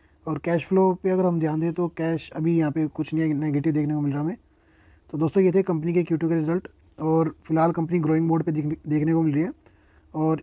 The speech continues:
year on year तो परफॉर्मेंस ठीक है कंपनी की, पर क्वार्टरली वाइज, अ, बहुत ज़्यादा डाउन है। तो कल के दिन इस शेयर पे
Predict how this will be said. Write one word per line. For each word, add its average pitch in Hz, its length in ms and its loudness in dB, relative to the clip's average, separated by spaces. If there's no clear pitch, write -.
year 180 220 4
on 190 80 2
year 190 200 2
तो 190 120 -4
परफॉर्मेंस 180 400 0
ठीक 170 180 -2
है 170 60 0
कंपनी 160 220 -2
की, 196 80 0
पर 202 120 -4
क्वार्टरली 165 320 -2
वाइज, 170 240 -2
अ, 165 240 -2
बहुत 143 300 0
ज़्यादा 156 180 0
डाउन 151 240 0
है। 196 80 -4
तो 151 100 -4
कल 160 140 0
के 175 100 2
दिन 185 180 2
इस 180 140 -2
शेयर 175 160 0
पे 175 280 -2